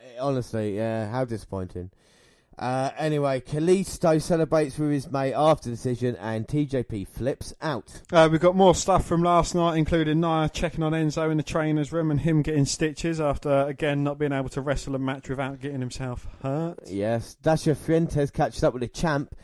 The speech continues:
Speaker 1: who answers the question about his ankle by saying he's Ford tough, but the doctors won't clear him. Nice cuts him off, and he's saying he'd go tonight if they'd let him.
Speaker 2: He learned his lesson when Zoe leads the training, kicking his butt four weeks ago.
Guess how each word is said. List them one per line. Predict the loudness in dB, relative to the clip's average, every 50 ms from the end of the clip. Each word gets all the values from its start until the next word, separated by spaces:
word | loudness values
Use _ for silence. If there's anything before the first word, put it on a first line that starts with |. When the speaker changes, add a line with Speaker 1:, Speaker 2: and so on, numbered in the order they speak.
| _ _ _ -2
Speaker 1:
who | 2 2
answers | 4 4 2 2 0
the | -4 -4
question | 2 2 2 2 2 0 -2
about | 0 0 0 0
his | 0 0 -2
ankle | -2 -2 -2 -2 -2 -4 -4
by | -2 -2 -2
saying | -2 0 -2 0 0 -2 -2 -4
he's | -4 -4 -4 -4 -4 -8 -12 -20 -20 _ _ _ _
Ford | -18 -2 4 6 6 8 6 6 2 -2
tough, | -6 -2 0 0 -2 -2 -8 -14 -18 -20 -20 _ _ _ -4 0
but | 0 0
the | 0 2
doctors | 4 4 4 4 4 -2 -4 -2 0
won't | 2 2 2 0 -2
clear | -4 -4 -2 -2
him. | -4 -4 0
Nice | 0 0 0 0
cuts | -4 -2 -2 -2 -2 -2 -4 -4
him | -2 2
off, | 2 2 2 0 -4 -12 -20 _ _ _ _
and | -6 -4
he's | -4 -4 -2
saying | 0 0 2 2 2
he'd | 0 -2 0
go | 2 2 2 2
tonight | 2 -2 -4 -2 0 0 0 0 -2 -4
if | -6 -6
they'd | -4 -6 -6 -4
let | -4 -6 -6 -4
him. | -6 -10 -10 -12 -18 _ _ _ _ _ _ -12
Speaker 2:
He | -12 -4
learned | -2 -2 0 0 0
his | -2 -2 -2
lesson | -2 -2 -2 -2 -2 -2 -2 -2
when | 0 0 -2
Zoe | 0 0 -2 -2 -2
leads | -2 -2 -6 -6 -8 -12
the | -14
training, | -12 -6 -4 -2 0 0 0 0 0 0
kicking | 0 -2 -4 -4 -4 -2 -2
his | -4 -4 -4
butt | -6 -4 -4 -4 -6 -10
four | -12 -8 -6 -6 -6
weeks | -6 -6 -10 -10 -12 -16
ago. | -12 -8 -8 -6 -6 -8